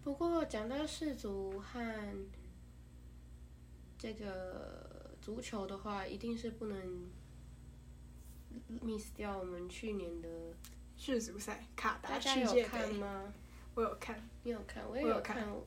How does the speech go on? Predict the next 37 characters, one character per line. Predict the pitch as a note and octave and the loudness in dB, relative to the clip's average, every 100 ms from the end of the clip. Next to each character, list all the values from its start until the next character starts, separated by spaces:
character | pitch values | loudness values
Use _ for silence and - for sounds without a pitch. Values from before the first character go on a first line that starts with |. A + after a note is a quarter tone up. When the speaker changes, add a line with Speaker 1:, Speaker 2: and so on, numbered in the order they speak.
| - | -6
Speaker 1:
可 | - | -6
是 | A3+ C4 B3+ | -2 0 0
因 | - A#3+ | 0 2
为 | A#3+ A#3 A3 - | 2 2 0 -4
其 | G3+ | -4
实 | G3+ G3+ | -2 -2
我 | F#3+ | 0
都 | F#3 F#3+ | -2 -2
是 | G3+ G3 - - | -4 -4 -6 -4
断 | A#3 G#3 | -2 -2
断 | G3+ G3 | -2 -4
续 | G3 G3 | -4 -6
续 | - F#3 | -4 -4
的 | - | -4
看， | - G#3 - | -6 -6 -4
然 | G#3+ | -2
后 | C4+ D#4 | 2 2
其 | D4 | 0
实 | A#3+ A#3+ | -4 -2
我 | G3+ | -2
是 | F#3+ | -2
从 | A#3 - F#3 F3+ | -6 -6 -8 -8
上 | - B3 G#3+ | -4 -4 -2
一 | |
届， | F#3 - - - - | -4 -4 -4 -4 -8
我 | G3 | -6
忘 | G#3 A3 | -4 -4
记 | G#3+ G#3 | -6 -8
是， | G3+ G#3 - - - - | -6 -6 -6 -12 -6 0
那 | |
时 | D4 - | 0 0
候 | A3 A3+ | -2 -4
好 | G#3 | -6
像 | G3 A3+ A3+ | -4 -2 -2
是 | - A#3 A3 G#3+ G#3+ - - | -2 -4 -2 -4 -6 -10 -12
C | - - A3+ A3 | -10 -4 -2 0
罗 | - B1+ - | 0 -2 -6